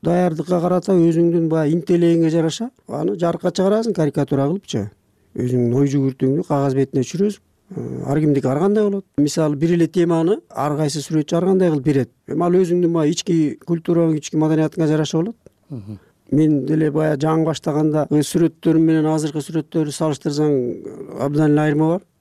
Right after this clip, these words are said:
Speaker 1: Демек, ошонун баары тең мен ошол мектептен өттүм да.
Speaker 2: Мгм.
Speaker 1: Анан ошол негизинде ушундай сүрөттөр жаралып атат да.
Speaker 2: Ушул биринчи эмгегиңиз эки миң сегизинчи жылы чыгып атпайбы Кимбай Керейин аталыш менен?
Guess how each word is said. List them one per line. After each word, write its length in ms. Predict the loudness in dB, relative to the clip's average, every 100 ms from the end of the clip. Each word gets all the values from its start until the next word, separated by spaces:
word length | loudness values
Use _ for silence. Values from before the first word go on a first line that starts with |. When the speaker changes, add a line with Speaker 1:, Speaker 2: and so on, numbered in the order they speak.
| -6
Speaker 1:
Демек, 260 | 0 2
ошонун 320 | 2 2 0 0
баары 160 | 0
тең 340 | 0 0 0 -4 _ _
мен 120 | 0
ошол 200 | 0 2
мектептен 480 | 2 0 -2 -2 0
өттүм 300 | 0 -2 -4
да. 180 | -4 -6 -12
Speaker 2:
Мгм. 320 | -12 -10 -10 -14 _ _ _
Speaker 1:
Анан 180 | -6 -4
ошол 200 | 0 0
негизинде 480 | 2 2 0 0 0
ушундай 280 | -2 -2 -2
сүрөттөр 320 | -2 -2 -2
жаралып 320 | -2 0 0 -2
атат 100 | -6 -6
да. 180 | -8 -10 _ _ _ _
Speaker 2:
Ушул 180 | -8 -4
биринчи 360 | -2 0 2 2
эмгегиңиз 560 | 2 2 2 2 0 -4
эки 200 | -2 0
миң 180 | 0 0
сегизинчи 400 | 0 0 0 -2
жылы 220 | -2 -2
чыгып 240 | -2 -4
атпайбы 200 | -2 -4
Кимбай 320 | -2 -2 0 -2
Керейин 300 | -2 0 -2
аталыш 340 | -2 -4 -4
менен? 220 | -4 -6